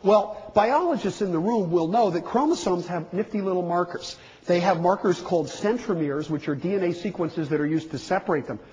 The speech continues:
during mitosis, and they have cool little D N A sequences on the end called telomeres.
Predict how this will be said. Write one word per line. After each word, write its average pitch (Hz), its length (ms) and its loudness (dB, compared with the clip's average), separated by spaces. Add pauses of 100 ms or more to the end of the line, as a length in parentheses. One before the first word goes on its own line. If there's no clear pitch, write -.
(240)
during 165 200 2
mitosis, 156 640 0
and 156 100 0
they 160 100 2
have 160 200 -2
cool 247 260 2
little 214 160 0
D 185 180 0
N 175 80 2
A 160 60 2
sequences 156 520 -2
on 147 120 2
the 156 120 2
end 151 160 -2
called 139 320 -4
telomeres. 196 580 -4